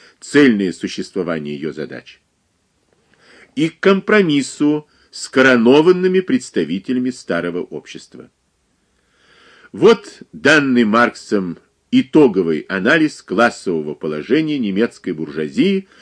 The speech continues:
в эпоху буржуазно-демократической революции. Анализ, являющийся, между прочим, образчиком материализма, рассматривающего общество в движении,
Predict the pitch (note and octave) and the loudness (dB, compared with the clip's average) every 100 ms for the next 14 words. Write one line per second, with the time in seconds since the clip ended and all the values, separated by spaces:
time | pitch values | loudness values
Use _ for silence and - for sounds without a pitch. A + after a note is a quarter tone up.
0 | - - G#2 B2+ D3 F#3 F#3 C#3+ B2 G2 | -16 -2 0 2 4 2 0 -4 -2 0
1 | C3+ C3+ C#3 A#2 G2+ F#2+ E2+ G#2+ - - | 0 0 -6 -6 -6 -6 -6 -8 -10 -8
2 | G#2 G2 G2+ E2 - C#2 B1+ _ _ - | -4 -2 -4 -6 -10 -16 -16 _ _ -20
3 | - - B2 A#2 F#3+ G#3+ G3+ - _ _ | -8 0 2 4 2 2 -4 -10 _ _
4 | - D#2+ D#2+ F2+ E2+ - D#2+ - D#2+ E2 | -14 -6 -2 -2 -2 -6 -10 -8 -6 -8
5 | C2+ - F2+ - F2+ - A2+ G2 A#2+ F3 | -8 -6 -6 -4 -10 -4 -4 0 0 0
6 | - E3 D#3 D#3 D3 - A#2 A#2+ B2 C3 | -4 -10 -4 -4 -4 -4 -4 -2 0 2
7 | C3+ - C#2 - _ _ _ - F#2+ A#2+ | 0 -2 -10 -20 _ _ _ -14 -2 0
8 | - A2 B2 - A2 F#2 E2 - F2 D2+ | 0 0 0 0 0 0 -2 -6 -8 -8
9 | - D#3 D#3+ F#2+ - - D#2 - C2+ A3 | -2 -4 -2 -10 -12 -12 -12 -12 -4 -2
10 | - D#3 A#2 C#2+ B2 | 2 2 0 -2 -16